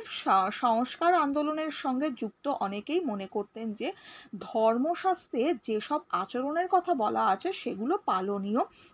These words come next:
তারা মনে করতেন কিছু স্বার্থপর মানুষ নিজেদের স্বার্থে ধর্মশাস্ত্রগুলিকে অপব্যব-, অপব্যাখ্যা করে। দেশের বেশিরভাগ সাধারণ মানুষ এই সব শাস্ত্র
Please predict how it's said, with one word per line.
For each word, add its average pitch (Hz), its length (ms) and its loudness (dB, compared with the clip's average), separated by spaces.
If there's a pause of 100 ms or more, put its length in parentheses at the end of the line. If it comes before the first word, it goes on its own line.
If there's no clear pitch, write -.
তারা 240 280 0
মনে 208 280 -2
করতেন 330 480 -4 (120)
কিছু 294 360 -2
স্বার্থপর 302 720 0
মানুষ 233 480 -2
নিজেদের 214 400 -2
স্বার্থে 233 520 -2 (340)
ধর্মশাস্ত্রগুলিকে 247 1300 0
অপব্যব-, 202 640 -2
অপব্যাখ্যা 247 800 -2 (440)
করে। 208 280 2 (300)
দেশের 240 520 0
বেশিরভাগ 302 680 0
সাধারণ 226 580 -2
মানুষ 220 500 -2
এই 233 160 -2
সব 311 260 0
শাস্ত্র - 500 0